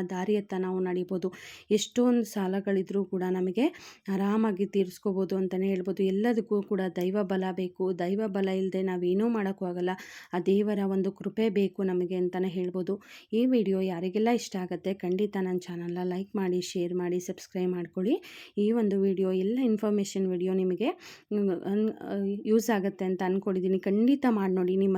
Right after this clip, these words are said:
ಜೀವನದಲ್ಲಿ ಒಳ್ಳೆ ಯಶಸ್ಸು ನಿಮ್ದಾಗುತ್ತದೆ ಅಂತ ಹೇಳ್ಬೋದು. ತುಂಬಾನೇ ಒಂದು ಒಳ್ಳೆಯ ಜೀವನನ ನೀವು ಕಟ್ಕೋಬೋದು. ಇದರಿಂದ ತುಂಬ ಜನ ಸಂಕಷ್ಟದಲ್ಲಿರ್ತಾರೆ. ಅಂಥವ್ರಿಗೆಲ್ರಿಗೂ ಕೂಡ ಒಳ್ಳೇದಾಗ್ಲಿ, ಶುಭವಾಗ್ಲಿ.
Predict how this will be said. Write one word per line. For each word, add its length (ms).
ಜೀವನದಲ್ಲಿ 580
ಒಳ್ಳೆ 280
ಯಶಸ್ಸು 440
ನಿಮ್ದಾಗುತ್ತದೆ 1600
ಅಂತ 240
ಹೇಳ್ಬೋದು. 460
ತುಂಬಾನೇ 560
ಒಂದು 280
ಒಳ್ಳೆಯ 340
ಜೀವನನ 500
ನೀವು 300
ಕಟ್ಕೋಬೋದು. 680
ಇದರಿಂದ 500
ತುಂಬ 340
ಜನ 300
ಸಂಕಷ್ಟದಲ್ಲಿರ್ತಾರೆ. 1080
ಅಂಥವ್ರಿಗೆಲ್ರಿಗೂ 920
ಕೂಡ 180
ಒಳ್ಳೇದಾಗ್ಲಿ, 640
ಶುಭವಾಗ್ಲಿ. 680